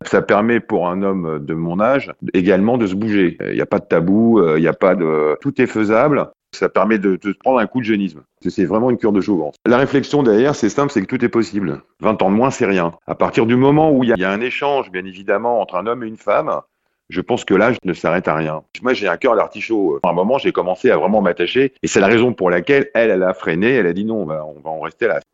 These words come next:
Effectivement, il y a une part d'illusion dans ce genre de, de relation, mais on n'y pense pas au début. On est dans le, on est dans, dans le plaisir, dans l'action et,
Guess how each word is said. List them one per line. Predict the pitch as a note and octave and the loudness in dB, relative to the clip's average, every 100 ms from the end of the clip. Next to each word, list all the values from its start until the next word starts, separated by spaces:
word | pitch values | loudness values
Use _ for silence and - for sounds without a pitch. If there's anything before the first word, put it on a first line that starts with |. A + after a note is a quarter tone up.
| - | -4
Effectivement, | G2 E3 B2 D#3 C#3+ C#3+ | 2 2 2 2 4 4
il | A#2+ | 4
y | F2 | 2
a | |
une | F#2+ | 0
part | - D3+ C3+ | 0 0 0
d'illusion | B2+ B2+ A#2 B2 C3+ B2 | -2 -4 -4 -2 0 0
dans | E2 | -4
ce | D#2+ G2 | -4 -6
genre | G2 G#2+ G2+ | -2 -4 -4
de, | E2 | -4
de | D#2 | 0
relation, | D#2+ D2+ D#2+ - D#3+ F3+ _ _ | 0 0 -2 -4 -4 -6 _ _
mais | F2 | -2
on | F2+ | 0
n'y | G#2+ | 0
pense | G#2+ A2+ - | 0 0 0
pas | C#3+ C#3+ | 2 4
au | A#2+ | 4
début. | A2+ B2+ B2+ A#2 - _ | 2 0 -2 -8 -12 _
On | - | -2
est | F#2 | 2
dans | G#2 E2 | 2 2
le, | D2+ D2 | 0 0
on | D#2+ | 0
est | G2+ | 2
dans, | F#2+ D#2+ | 2 0
dans | D#2+ | 0
le | D#2+ | 0
plaisir, | G2 F#2+ A#2 | -2 0 2
dans | B2 | 2
l'action | D2+ D#2 - B2 C3 | 2 0 -2 0 2
et, | G#2 D#2+ C#2+ D2 C#2+ | 2 2 0 0 0